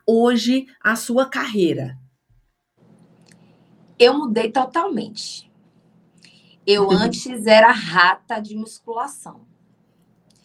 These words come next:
Speaker 2: Coisa de, eu tive uma academia, inclusive, eu tinha uma academia de musculação,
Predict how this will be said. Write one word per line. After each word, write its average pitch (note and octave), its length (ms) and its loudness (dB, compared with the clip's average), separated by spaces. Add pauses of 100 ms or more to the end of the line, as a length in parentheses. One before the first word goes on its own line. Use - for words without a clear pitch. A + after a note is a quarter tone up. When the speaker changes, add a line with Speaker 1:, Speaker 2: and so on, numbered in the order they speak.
(400)
Speaker 2:
Coisa G3+ 500 -2
de, F#3+ 800 -8 (300)
eu G3+ 320 -4 (280)
tive C#4+ 360 -4
uma C#4 80 2
academia, G#3 640 -2
inclusive, F#3+ 640 -8
eu F#3 120 0
tinha G#3 180 -2
uma G3+ 120 2
academia F3+ 580 0
de G3+ 100 -4
musculação, E3+ 840 -4